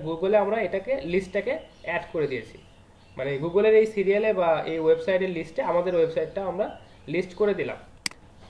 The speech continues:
সেটা হচ্ছে indexability। এরপর যেটা হচ্ছে accessibility,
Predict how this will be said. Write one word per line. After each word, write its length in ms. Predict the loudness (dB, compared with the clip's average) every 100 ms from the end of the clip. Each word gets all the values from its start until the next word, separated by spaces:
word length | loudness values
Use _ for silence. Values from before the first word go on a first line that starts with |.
| -8
সেটা 180 | 0 2
হচ্ছে 180 | 2 2 0
indexability। 800 | 0 0 0 -2 -4 -6 -10 -18 -20 -20 -20 -20 -20 -20 -20 -14 0
এরপর 280 | 2 4 4
যেটা 180 | 4 0
হচ্ছে 180 | 0 0
accessibility, 720 | -2 -2 -4 -4 -6 -6 -10